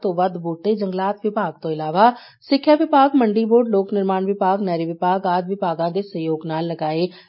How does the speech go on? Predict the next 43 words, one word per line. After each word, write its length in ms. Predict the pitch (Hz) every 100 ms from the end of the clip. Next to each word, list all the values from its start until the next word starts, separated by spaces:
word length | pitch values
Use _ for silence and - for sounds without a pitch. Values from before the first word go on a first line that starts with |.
| - 170
ਜਾ 160 | 170
ਚੁੱਕੇ 300 | 156 180 240
ਨੇ 120 | 254 294
ਤੇ 140 | 294
ਜ਼ਿਲ੍ਹੇ 220 | 220 233
ਭਰ 240 | 233 254 196
ਵਿੱਚ 240 | 208 208 185
ਗਿਆਰਾਂ 300 | 196 220 247
ਲੱਖ 260 | 175 170
ਬੂਟੇ 400 | 170 175 185 226
ਲਗਾਉਣ 400 | 233 170 151 160
ਦਾ 100 | 156
ਟੀਚਾ 520 | 156 214 214 - 147 139 - - -
ਮਿੱਥਿਆ 340 | 226 220 156
ਗਿਆ 200 | 156 175
ਹੈ। 280 | 180 180 147 - _ _ _ _
ਇਸ 180 | 254 262
ਦੌਰਾਨ 340 | 262 254 254 277
ਸੂਬਾ 260 | 277 247
ਸਰਕਾਰ 400 | 254 254 247 226
ਵੱਲੋਂ 220 | 233 233 247
ਟਿਊਬਵੈੱਲਾਂ 520 | 240 208 185 190 202
ਤੇ 140 | 208
ਬੂਟੇ 340 | 208 170 165 190
ਲਾਉਣ 280 | 175 170 170
ਦੀ 140 | 170 196
ਚਲਾਈ 340 | - 180 165
ਜਾ 180 | 165 165
ਰਹੀ 200 | 170 196
ਵਿਸ਼ੇਸ਼ 400 | 202 160 170 160 160
ਮੁਹਿੰਮ 220 | 156 185
ਤਹਿਤ 320 | 220 220 233 233 - - 247
ਬਠਿੰਡਾ 360 | 240 285 320
ਜ਼ਿਲ੍ਹੇ 260 | 349 294 302
ਦੇ 120 | 311
ਬਲਾਕਾਂ 400 | 240 180 180 233
ਵਿੱਚ 140 | 240 262
ਖੇਤੀਬਾੜੀ 600 | 202 196 196 175 170 208 240
ਤੇ 180 | 190 190 208
ਕਿਸਾਨ 360 | 208 202 196
ਭਲਾਈ 280 | 208 214 170
ਵਿਭਾਗ 400 | 160 160 165 202
ਨੇ 200 | 220 233